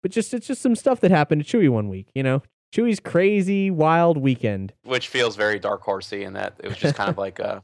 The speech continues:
Speaker 2: "Oh, here's just a quick adventure that happened."
Speaker 1: From the, uh,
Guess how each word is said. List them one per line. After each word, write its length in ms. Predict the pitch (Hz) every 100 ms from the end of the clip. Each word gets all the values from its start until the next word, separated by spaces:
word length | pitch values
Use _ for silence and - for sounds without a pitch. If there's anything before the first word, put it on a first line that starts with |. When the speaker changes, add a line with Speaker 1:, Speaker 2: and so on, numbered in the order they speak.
| _ -
Speaker 2:
"Oh, 240 | 180 170
here's 280 | 170 147 143
just 260 | 127 123
a 280 | 117 110 101 - _
quick 180 | - 117
adventure 380 | 98 101 - 101
that 100 | -
happened." 440 | - 87 - - - _ _ _ _
Speaker 1:
From 180 | - 135
the, 220 | 127 117
uh, 280 | 110 98 95